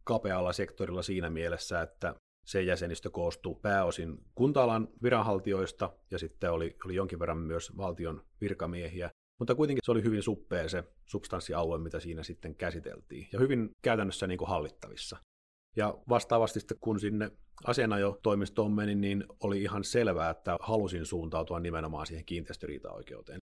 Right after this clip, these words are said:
Ja sekin, mitä olin ajatellut asianajotoimistossa työskentelemisestä ennalta, niin tuki nimenomaan tätä, eli tämmöistä hyvin erikoistunutta asiantuntijaa sitten sille tietylle kohtuullisen kapealle sektorille. Mutta tää on kyllä käsitys, joka on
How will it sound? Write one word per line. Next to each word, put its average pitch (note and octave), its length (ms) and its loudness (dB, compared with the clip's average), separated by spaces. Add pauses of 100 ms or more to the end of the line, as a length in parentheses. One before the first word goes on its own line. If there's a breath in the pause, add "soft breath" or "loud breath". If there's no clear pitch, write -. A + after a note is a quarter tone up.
(200)
Ja G#2 200 0
sekin, G#2 280 0
mitä G2 140 2
olin G#2 160 2
ajatellut A2 440 2
asianajotoimistossa E2 880 -4
työskentelemisestä E2 1080 -2 (320)
ennalta, E2+ 540 0 (180)
niin F2+ 280 -4 (480)
tuki G#2+ 240 2
nimenomaan E2+ 500 0
tätä, D#2+ 340 0
eli E2 100 -2
tämmöistä F#2 460 -6
hyvin B2 220 0
erikoistunutta D#2+ 960 -6
asiantuntijaa E2+ 760 -4
sitten - 160 -6
sille E2+ 240 -6
tietylle E2 480 -4 (140)
kohtuullisen - 440 -8
kapealle - 380 -4
sektorille. - 640 -10 (920)
Mutta G#2 420 -4
tää C#3 140 6
on A2 100 2
kyllä C3+ 180 4
käsitys, F#2+ 480 0
joka F2+ 240 0
on F2 320 0